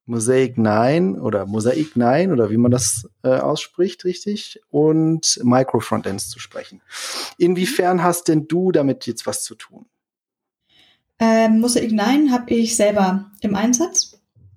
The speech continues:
Speaker 1: Okay.
Speaker 2: Ähm, bin da auch quasi das, äh, darüber würde ich dann genau auch gerne sprechen, quasi auch voll gleich damit gestartet, mit diesem relativ komplex wirksen-, komplex wirkenden, ähm,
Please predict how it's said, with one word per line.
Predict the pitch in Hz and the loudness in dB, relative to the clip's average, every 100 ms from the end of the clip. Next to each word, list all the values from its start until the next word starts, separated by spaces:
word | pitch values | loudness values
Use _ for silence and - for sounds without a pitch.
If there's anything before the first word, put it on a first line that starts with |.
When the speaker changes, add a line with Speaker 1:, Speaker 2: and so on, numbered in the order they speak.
| _ _ _ - | _ _ _ -8
Speaker 1:
Okay. | 110 131 233 226 | -2 -2 0 0
Speaker 2:
Ähm, | 220 208 - - 208 208 208 208 202 - 202 | 0 0 -6 -14 -10 -8 -4 -4 -4 -4 0
bin | 247 | 2
da | 247 214 - | 2 0 0
auch | 196 208 - | 0 0 -4
quasi | - 190 190 220 - 220 208 | -8 -2 -2 -2 -2 0 2
das, | 196 196 - - _ _ _ - - _ - | 2 2 0 -2 _ _ _ -20 -20 _ -4
äh, | 214 202 | 0 2
darüber | 196 208 220 | 2 2 2
würde | 208 208 | 0 -2
ich | 202 | 0
dann | 202 - | 0 0
genau | 202 196 202 | 0 0 0
auch | 202 196 | 0 -2
gerne | 202 196 196 | 0 0 0
sprechen, | - 202 220 240 220 233 233 - - | -2 -2 0 2 2 0 -2 -8 -16
quasi | - 202 202 214 - | -4 0 0 0 0
auch | 196 202 - | 0 0 -6
voll | - - 220 233 233 | -12 -2 0 2 2
gleich | 190 240 | 0 0
damit | 254 254 254 | 2 0 0
gestartet, | 262 - 247 240 240 226 | -2 -2 -2 -2 -4 -6
mit | 208 | -4
diesem | 220 - 208 202 | -2 -2 0 0
relativ | 196 208 208 208 202 - - - - - | 0 0 -2 -2 -2 -4 -10 -20 -20 -6
komplex | 208 202 220 247 - | 0 2 2 0 -2
wirksen-, | 226 226 233 214 - - - | -2 0 -2 -2 -4 -16 -20
komplex | - 202 202 233 - - | -4 -2 0 0 -2 0
wirkenden, | 226 254 254 233 226 208 208 208 208 - | 0 2 0 2 2 2 0 0 -2 -2
ähm, | 202 196 190 190 185 185 202 | 0 2 2 2 0 -2 -4